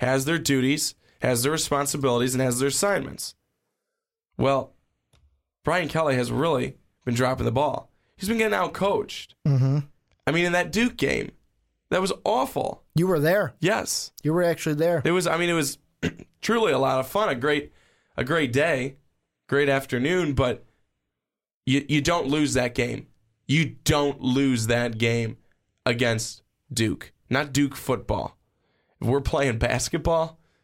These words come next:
Speaker 1: it's a different story,
Speaker 2: Mm-hmm.
Speaker 1: but not Duke football. That does not happen.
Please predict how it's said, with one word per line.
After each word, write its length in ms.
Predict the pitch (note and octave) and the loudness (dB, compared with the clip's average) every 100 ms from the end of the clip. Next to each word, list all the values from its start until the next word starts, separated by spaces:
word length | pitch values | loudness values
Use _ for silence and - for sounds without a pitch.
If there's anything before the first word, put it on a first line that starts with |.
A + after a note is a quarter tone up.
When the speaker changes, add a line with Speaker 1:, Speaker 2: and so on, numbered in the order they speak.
| _ _ _ _ | _ _ _ _
Speaker 1:
it's 80 | - | -2
a 40 | |
different 260 | B2+ B2+ A#2 | 0 0 0
story, 440 | - B2+ E2+ A#1 _ - | 0 0 0 -4 _ -2
Speaker 2:
Mm-hmm. 180 | D3+ C3 | 2 4
Speaker 1:
but 160 | C3 A#2+ | 4 2
not 400 | C3 C#3 - - | 2 0 -2 -2
Duke 240 | B2 A#2+ | 0 0
football. 460 | - B2 A#2 A2+ A2+ | 0 -2 0 0 2
That 160 | C3 | 0
does 240 | - G#2+ - | 0 -2 -2
not 320 | A#2+ A#2+ A#2+ | 0 0 2
happen. 400 | A#2 A2+ A2 A2+ | 0 0 -2 -4